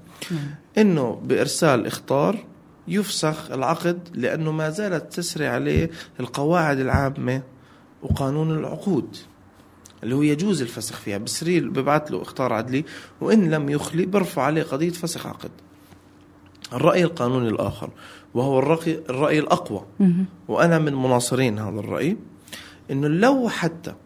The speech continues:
Speaker 2: أرسل الإخطار العدلي وداخل حدود البلدية،
Speaker 1: مهم.
Speaker 2: لا يستطيع رفع دعوة فسخ عقد، لأنه هي من العقود الخاصة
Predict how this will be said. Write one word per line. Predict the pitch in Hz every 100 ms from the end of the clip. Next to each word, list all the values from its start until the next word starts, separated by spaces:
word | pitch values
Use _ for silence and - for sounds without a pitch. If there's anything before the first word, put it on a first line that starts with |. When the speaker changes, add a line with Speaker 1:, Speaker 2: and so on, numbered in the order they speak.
| - -
Speaker 2:
أرسل | 214 208 214
الإخطار | 208 190 170 - 135 117
العدلي | 104 104 110 -
وداخل | 110 113 165 240 240 233
حدود | 233 226 240 233
البلدية، | 226 220 220 196 208 190 196 196
Speaker 1:
مهم. | 175 208 - - - - - - - - - - - - - - 147
Speaker 2:
لا | 156 156
يستطيع | 135 123 - 120 - 143 135
رفع | 127 127 135 127 120 113
دعوة | 120 117 110 120 117
فسخ | - 107 - 113 -
عقد، | - - - - - - - - - - -
لأنه | 120 117 117
هي | 151 156 143
من | 123
العقود | 120 101 - - 156
الخاصة | 139 131 - 147 135 - 95